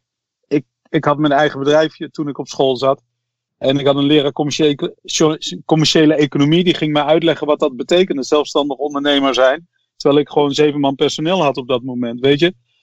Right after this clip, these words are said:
Dat zijn natuurlijk rare dingen, maar nu worden al die docenten op het gebied van moderne communicatiemiddelen, eh, computers, internet,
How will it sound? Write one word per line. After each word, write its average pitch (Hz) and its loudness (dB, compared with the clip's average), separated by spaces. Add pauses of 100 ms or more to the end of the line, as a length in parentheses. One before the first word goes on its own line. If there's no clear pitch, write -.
(200)
Dat 151 2
zijn 156 2
natuurlijk 147 0
rare 156 2
dingen, 165 -2
maar 143 -8
nu 190 -4 (400)
worden 160 0
al 226 4
die 196 -10
docenten 170 -10 (180)
op 170 -4
het - -8
gebied 170 -4
van 151 0
moderne 156 2 (440)
communicatiemiddelen, 156 2
eh, 143 -6
computers, 151 -2
internet, 151 0